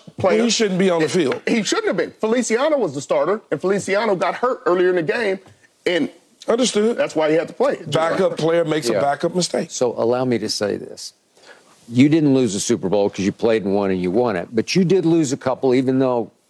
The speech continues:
Speaker 3: boy, it was close on both of them.
Speaker 2: Right.
Speaker 3: You had chances to win those two, but you lost them. And what strikes me is you lost your last one with a young forty-niners team
Speaker 2: Right.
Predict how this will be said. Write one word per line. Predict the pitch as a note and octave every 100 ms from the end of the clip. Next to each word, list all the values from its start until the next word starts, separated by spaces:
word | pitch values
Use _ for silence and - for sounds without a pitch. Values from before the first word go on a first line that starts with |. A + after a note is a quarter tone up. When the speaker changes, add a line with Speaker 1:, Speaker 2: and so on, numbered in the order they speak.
| -
Speaker 3:
boy, | G#2 A#2 B2
it | C3
was | C3+ -
close | - D3+ A#2+ -
on | A2+ A2+
both | C3 B2
of | G2 E2
them. | -
Speaker 2:
Right. | - - _ -
Speaker 3:
You | A#2
had | A#2+ A#2+
chances | - C#3+ C#3 A#2+ B2 -
to | B2+
win | C#3+ B2+
those | G#2+ G2
two, | - A#2
but | D3 -
you | G#3
lost | F#3+ F#3 F3 - -
them. | - - - - - - - - _ _ _ C#3
And | B2+ A#2 -
what | C3+ -
strikes | - E3 E3+ E3+ -
me | D#3+ D3+
is | A2 G#2 -
you | B2+ F3
lost | F3 E3+ D#3 C#3+ - - -
your | A#2+
last | A2 D#3+ F#3+ - C3
one | A#2 G#2+ A#2
with | B2 B2+ B2
a | A#2
young | A2 D3 F3+ E3+
forty-niners | - E3 D3+ C#3+ C3+ D3 C3 G#2+
team | - G2+ F2+ G#2
Speaker 2:
Right. | -